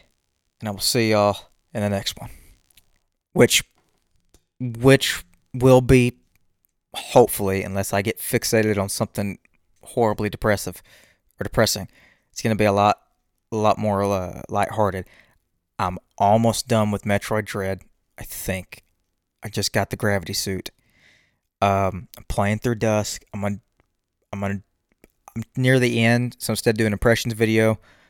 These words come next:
I'll probably just do a review. Both of those are gonna be fucking lighthearted and great. And then some more gaming stuff and entertainment stuff, so it's gonna be,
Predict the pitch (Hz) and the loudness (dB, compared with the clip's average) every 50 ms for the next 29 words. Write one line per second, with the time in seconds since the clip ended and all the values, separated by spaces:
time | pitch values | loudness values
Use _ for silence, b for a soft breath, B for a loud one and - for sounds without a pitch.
0 | b b b _ - 95 - - 107 104 101 101 101 101 - - 113 107 98 98 | b b b _ -10 -8 0 2 2 2 2 2 -2 -4 -2 0 0 0 2 0
1 | 98 98 107 101 104 104 101 - _ _ _ _ _ _ _ _ _ _ _ _ | -2 -2 -2 0 0 0 -2 -4 _ _ _ _ _ _ _ _ _ _ _ _
2 | _ _ _ _ _ _ _ _ _ _ _ _ _ _ _ _ - 101 101 107 | _ _ _ _ _ _ _ _ _ _ _ _ _ _ _ _ 0 2 2 2
3 | 117 117 117 120 120 117 113 117 113 117 113 101 98 107 107 104 104 101 - _ | 2 4 4 4 4 4 2 0 0 0 0 0 0 0 0 0 -2 -4 -6 _
4 | _ _ - - - 101 101 - 117 104 98 98 98 95 - _ _ _ _ _ | _ _ -12 -4 -4 -4 0 0 -2 -2 -2 -4 -6 -8 -10 _ _ _ _ _
5 | _ _ _ _ _ _ _ _ _ _ - 113 104 107 104 101 104 107 104 95 | _ _ _ _ _ _ _ _ _ _ -6 -2 -2 0 0 0 0 0 0 0
6 | 98 92 104 101 98 101 98 95 98 98 - _ _ _ _ _ _ _ _ _ | -2 -4 -6 -4 -4 -4 -4 -2 -4 -4 -6 _ _ _ _ _ _ _ _ _
7 | _ _ _ _ _ _ _ _ _ _ _ _ _ _ _ _ _ _ _ _ | _ _ _ _ _ _ _ _ _ _ _ _ _ _ _ _ _ _ _ _
8 | _ _ - 110 107 101 95 - - 98 98 98 101 101 113 110 107 98 101 101 | _ _ -6 -4 -2 -2 -4 -4 -2 -2 -2 -2 0 0 2 2 2 2 0 -4
9 | - - - 98 98 98 95 95 - - - 104 98 101 - - 110 98 98 98 | -4 -2 0 2 2 2 2 0 -2 -4 -4 -4 -4 -4 -2 0 -2 0 0 -4
10 | - - - 95 95 95 - - 95 - - - 101 101 95 - 104 98 | -6 -4 -2 -2 -2 -2 -4 -8 -8 -8 -6 -6 -6 -4 -2 -4 -4 -4